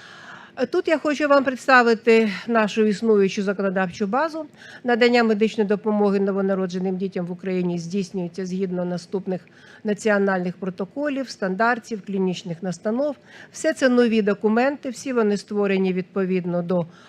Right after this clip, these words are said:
сучасних міжнародних рекомендацій, сучасних світових стандартів. Всі вони є в доступі, і я маю надію, що ви всі працюєте саме відповідно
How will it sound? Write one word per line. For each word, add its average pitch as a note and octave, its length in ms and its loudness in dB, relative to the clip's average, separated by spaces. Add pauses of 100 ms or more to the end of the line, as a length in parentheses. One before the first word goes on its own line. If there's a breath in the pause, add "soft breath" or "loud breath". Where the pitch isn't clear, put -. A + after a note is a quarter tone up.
сучасних G3 760 -2
міжнародних A3+ 680 0
рекомендацій, A3 920 0
сучасних F#3+ 600 -4
світових G3+ 600 2
стандартів. A#3+ 760 0 (460 loud breath)
Всі - 260 -2
вони G#3+ 320 4
є A#3+ 380 2 (280 loud breath)
в F#3+ 100 -10
доступі, C#4 600 2
і G#3+ 360 -2
я G#3 240 4
маю G3 320 0
надію, G#3+ 480 -2
що G3+ 200 -6
ви G#3 120 0
всі G#3 260 -6
працюєте A#3+ 720 -4
саме G#3+ 400 0
відповідно G3 720 -2